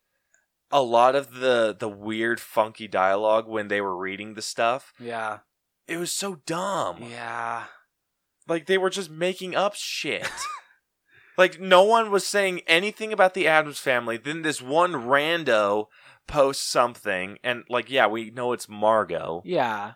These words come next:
Speaker 1: S-, but this
Speaker 2: But,
Speaker 1: one
Speaker 2: like, honestly
Speaker 1: rando posts something, and they're like, "I heard they did this." And I'm like, "Shut
Speaker 2: What
Speaker 1: up.
Speaker 2: the
Speaker 1: No,
Speaker 2: funniest
Speaker 1: you didn't."
Speaker 2: <laughs> The funniest part is the only reason this m-, that this movie, like, honestly, like, has a story is just because the, um, what did you say fades away?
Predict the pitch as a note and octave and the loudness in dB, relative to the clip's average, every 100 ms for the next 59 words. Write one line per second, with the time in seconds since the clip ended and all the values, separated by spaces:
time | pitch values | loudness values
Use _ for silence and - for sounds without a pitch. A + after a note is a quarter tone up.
0 | - - - C#3 C#3 B2 B2+ C#3 C#3 C#3+ | -18 -16 -2 0 0 -4 2 2 6 4
1 | D3+ D#3 C#3 C3+ B2+ D3 C#3+ C3 A#2+ A2+ | 6 4 4 2 0 -2 -4 0 4 4
2 | A2 _ G3 A#3+ C#3+ C3 A#2 A2+ G2+ G2 | 4 _ 4 4 2 0 2 -4 0 -2
3 | F2+ C3 C#3 F#2 - A2+ A2 G#2 G#2 - | 2 6 6 4 -4 -6 -4 -4 -4 -6
4 | - - F4 F4+ - D3+ D#3 D#3 F#3+ G#3 | -6 -2 0 0 0 8 10 10 6 2
5 | C4+ C4+ C4+ A#3+ F3 F#3 D3+ A2 - - | 2 0 0 4 6 6 2 -12 -16 -20
6 | - C#4 A#3+ D4+ D4+ C#4+ A#3+ F3+ G3 B3+ | -4 -4 6 6 6 4 2 0 -2 -2
7 | C4 A#3 G#3+ G3 F#3+ F#3 F3+ C#3+ C#3+ E3 | 0 -2 -2 0 0 -2 -8 -10 -2 -2
8 | - E3 - D3+ D3+ C#3 A#2 A2+ C#3 C#3+ | 0 -4 -2 -4 -2 -2 -2 -4 -6 -4
9 | C#3+ C#3 G#2+ - - A#2+ C#3 D3+ F3+ F3+ | -6 -6 -6 -6 0 0 0 2 6 6
10 | F#3 - - _ E3+ - F3+ - E3+ - | 6 -2 -20 _ -6 -4 -6 -6 -10 -4
11 | D#3+ C#3 C3+ - - _ _ C3 - C#3 | 0 2 0 -4 -10 _ _ -20 2 4
12 | B2+ A#2+ - B2 A#2 A2+ A2+ - A#2+ C#3 | 6 4 0 -2 -4 -6 -12 -14 -4 -4
13 | D3+ D3+ D#3+ D#3+ D#3 D3+ - D3+ D3+ D#3 | -2 -6 -2 0 0 -2 -2 0 0 2
14 | D3+ D#3+ | 2 0